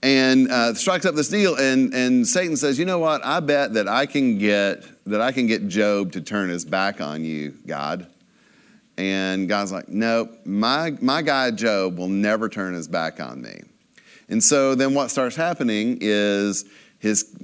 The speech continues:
Job's kids start dying off, his crops start dying off, his goats start dying, his wife dies.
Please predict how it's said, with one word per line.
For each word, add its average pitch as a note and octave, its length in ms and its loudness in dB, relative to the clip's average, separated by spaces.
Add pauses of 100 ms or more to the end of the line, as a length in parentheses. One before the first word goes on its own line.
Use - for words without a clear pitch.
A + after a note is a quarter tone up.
Job's B2 500 2
kids B2+ 340 2
start A#2+ 300 0
dying A#2 280 0
off, A#2 260 0
his F#2 160 -6
crops - 380 -2
start A#2+ 280 0
dying A2+ 320 0
off, A2+ 280 -2
his G2+ 220 -4
goats F#2+ 360 -2
start A#2 340 0
dying, A2 460 0
his D#2 220 -12
wife G#2+ 360 -2
dies. A2 480 0